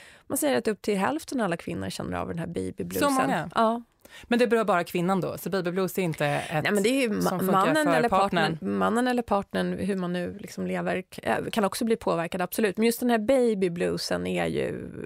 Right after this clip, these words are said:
Speaker 1: förknippad med den här stora hormonförändringen.
Speaker 2: Mm. Och ibland kan första tiden bli riktigt svart och jobbig. Eh, några, eh, drabbas av förlossningsdepression.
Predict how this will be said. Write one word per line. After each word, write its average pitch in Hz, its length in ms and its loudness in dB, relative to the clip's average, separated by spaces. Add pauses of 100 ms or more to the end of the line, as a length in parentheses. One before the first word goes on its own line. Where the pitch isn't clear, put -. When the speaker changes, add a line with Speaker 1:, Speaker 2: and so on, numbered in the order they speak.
(120)
Speaker 1:
förknippad - 680 -4
med 175 120 -2
den 165 160 -2
här 170 120 -4
stora 170 380 -4
hormonförändringen. 180 880 -6 (260)
Speaker 2:
Mm. 180 240 -2 (840)
Och 214 120 4
ibland 247 400 2 (240)
kan 196 140 2
första 160 240 -2
tiden 156 280 0
bli 147 180 2
riktigt - 540 -4
svart - 340 -8 (320)
och 175 80 0
jobbig. 160 560 -2
Eh, 170 120 -4
några, 185 360 2
eh, 180 80 -2 (280)
drabbas 175 460 0
av 147 140 0
förlossningsdepression. 156 1800 -2